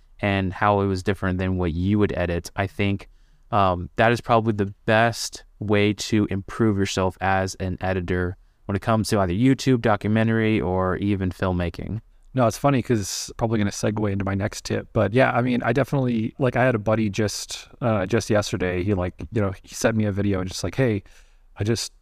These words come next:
Speaker 2: you know, I just got this cut. Could you watch it and, like, you know, just give me some, some feedback on, like, what you would change?" And, you know, he's just,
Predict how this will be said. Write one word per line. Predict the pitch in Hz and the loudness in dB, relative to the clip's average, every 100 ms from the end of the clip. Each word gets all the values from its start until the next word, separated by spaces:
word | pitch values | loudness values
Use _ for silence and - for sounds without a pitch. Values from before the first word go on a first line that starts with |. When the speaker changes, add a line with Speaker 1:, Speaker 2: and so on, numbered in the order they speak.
| - - | -6 -2
Speaker 2:
you | |
know, | 104 | 0
I | |
just | 101 107 | 0 0
got | 117 | 0
this | 113 107 | 0 -4
cut. | - 127 120 | 0 2 2
Could | - | 0
you | 107 | 0
watch | 101 107 - | 2 0 2
it | 110 107 | 0 0
and, | 104 | -2
like, | 101 98 - - _ - - | -2 -2 -6 -16 _ -20 -6
you | 104 | -2
know, | 98 98 _ _ - | -2 -4 _ _ -8
just | 113 - | -4 0
give | 117 | 0
me | 113 | 2
some, | - 113 107 - _ - - - _ - | 2 0 0 -6 _ -20 -20 -20 _ -12
some | - | -8
feedback | 101 165 139 120 107 - | 0 0 4 4 4 0
on, | 113 | -2
like, | 113 107 | 0 0
what | 110 113 | 0 0
you | 104 | 0
would | 123 101 | 0 0
change?" | - 90 90 92 - | -2 -4 -4 -6 -4
And, | 120 113 104 - _ _ _ - | -2 0 -2 -6 _ _ _ 0
you | 120 | 2
know, | |
he's | 113 127 | 4 4
just, | 127 | 2